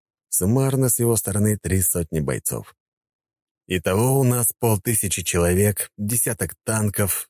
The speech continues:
которые уже перекрашены в розовый. Зачем? Понятия не имею.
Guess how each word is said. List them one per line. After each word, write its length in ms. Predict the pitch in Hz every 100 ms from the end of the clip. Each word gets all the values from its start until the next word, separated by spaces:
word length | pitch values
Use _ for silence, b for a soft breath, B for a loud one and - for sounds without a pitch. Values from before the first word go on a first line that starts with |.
| _
которые 380 | 82 90 85 82
уже 220 | 76 80
перекрашены 580 | 82 87 87 80 90 85
в 100 | 80
розовый. 540 | 80 76 78 80 76 _ _ _ _ _ _ _ _
Зачем? 440 | 87 85 98 135 110 _ _ _ _ _
Понятия 440 | - 127 98 85
не 160 | 85 87
имею. 360 | 92 78 62